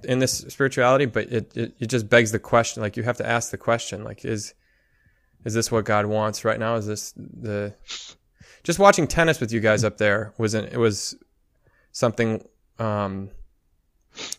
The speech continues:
qualitatively different than if, if I, like, last, yesterday afternoon, after a long day, I had three masses and just a lot of, like, little minutia stuff that was distracting and annoying,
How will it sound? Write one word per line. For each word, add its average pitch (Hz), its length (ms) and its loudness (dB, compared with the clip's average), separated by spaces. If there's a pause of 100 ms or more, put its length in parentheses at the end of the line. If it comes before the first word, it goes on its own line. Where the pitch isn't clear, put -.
(300)
qualitatively 147 500 8
different 113 280 4
than 110 100 2
if, 110 120 -2
if 127 300 2
I, 127 360 8
like, 123 200 2
last, 135 360 6
yesterday 127 420 4
afternoon, 107 640 0 (100)
after 113 260 0
a 104 60 2
long 113 540 2
day, 110 300 4
I 107 60 2
had 104 320 -2
three - 220 -2
masses 107 580 -2
and 98 160 -10 (920)
just 117 200 -2
a 113 60 4
lot 107 220 4
of, 104 100 0
like, 104 200 0
little 110 160 0
minutia 104 500 -2
stuff 107 420 -2
that 110 120 -4
was - 340 -8 (760)
distracting 107 720 -2
and 98 100 -6
annoying, 101 540 -6